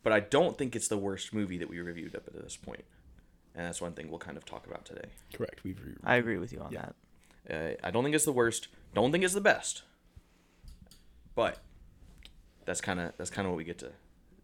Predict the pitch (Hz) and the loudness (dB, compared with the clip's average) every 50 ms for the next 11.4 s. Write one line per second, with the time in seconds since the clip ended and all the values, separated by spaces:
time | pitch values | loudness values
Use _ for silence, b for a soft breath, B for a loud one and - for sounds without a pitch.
0 | - - - 101 90 - 85 80 - - - 85 80 73 76 78 - b b b | -10 -4 -2 0 0 0 -2 -6 -4 -6 -6 -6 -4 -6 -6 -10 -16 b b b
1 | b b b b b b b b b b b b b - - 90 90 90 90 90 | b b b b b b b b b b b b b -10 -6 -4 -4 -2 -2 -2
2 | 90 90 90 90 90 90 87 90 92 - - - - - - - - - - 131 | -2 -2 -2 -2 -2 -4 -4 -6 -8 -12 -20 -20 -20 -20 -20 -14 -12 -10 -10 -10
3 | 160 - - - - - - 131 131 135 127 - - - _ _ _ - - - | -10 -14 -14 -10 -2 4 6 6 6 6 4 -2 -10 -16 _ _ _ -18 -14 -6
4 | - - 135 131 127 131 131 127 120 104 90 117 113 - - - 143 151 170 170 | -2 0 0 2 2 0 -2 -2 -4 -2 -2 0 0 0 2 4 4 4 6 4
5 | - - 110 - - - - 117 98 95 104 - - - - - 107 95 104 98 | 2 0 -2 -6 -8 -6 0 2 4 6 6 4 2 -2 -4 -2 0 0 0 -2
6 | - - - - - - 104 98 - 90 85 90 85 87 80 - - 82 82 76 | -4 -8 -10 -10 -8 -8 -8 -8 -8 -6 -4 -4 -6 -6 -8 -10 -10 -10 -12 -14
7 | 69 71 - - - 113 107 - - - 87 87 b b b b b b b b | -14 -16 -8 -2 -2 -2 0 0 -2 -2 -2 -4 b b b b b b b b
8 | - - - - - 120 139 151 151 147 139 139 139 - - - 110 - - 117 | -8 -6 -6 0 6 10 12 12 12 12 10 8 6 4 2 -2 -2 -2 -2 0
9 | - 110 104 104 101 95 95 90 87 - - 82 104 104 110 117 120 123 - 147 | 0 2 2 4 4 2 2 0 -4 -6 -4 0 2 6 8 8 10 10 10 10
10 | - - 165 156 156 160 151 135 117 101 98 92 - - - - 147 139 135 135 | 12 12 12 12 12 12 12 12 12 10 8 4 2 2 2 2 2 4 6 6
11 | 135 135 127 104 92 82 85 - | 8 6 6 6 4 2 -2 -4